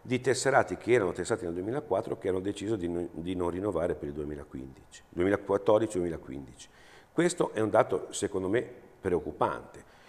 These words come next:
e, eh, chi farà il segretario dovrà in, eh, innanzitutto cercare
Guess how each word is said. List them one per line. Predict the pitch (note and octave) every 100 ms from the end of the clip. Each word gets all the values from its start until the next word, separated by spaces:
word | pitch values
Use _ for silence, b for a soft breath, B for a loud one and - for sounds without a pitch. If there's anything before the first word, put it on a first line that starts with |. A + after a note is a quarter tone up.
| B _
e, | A2+ B2 - - - -
eh, | F#2 F2+
chi | G2+
farà | A2+ A2 G#2+
il |
segretario | - G2 C#3 - A2+ C#3+
dovrà | A2 G2 A2+ G2+ -
in, | F2 D#2
eh, | D2 D#2+ D2+
innanzitutto | E2 F2+ F2+ E2 G3+ - - - - -
cercare | - D#2 - F2+ A#2 F#2+ - -